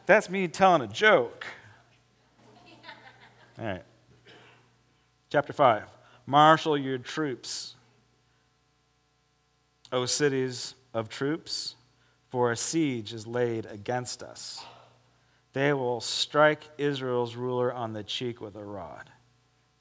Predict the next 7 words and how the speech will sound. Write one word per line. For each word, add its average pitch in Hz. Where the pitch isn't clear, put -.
Get, 120
it -
says, 98
"Get 113
ready. 143
Brace 131
yourselves, 135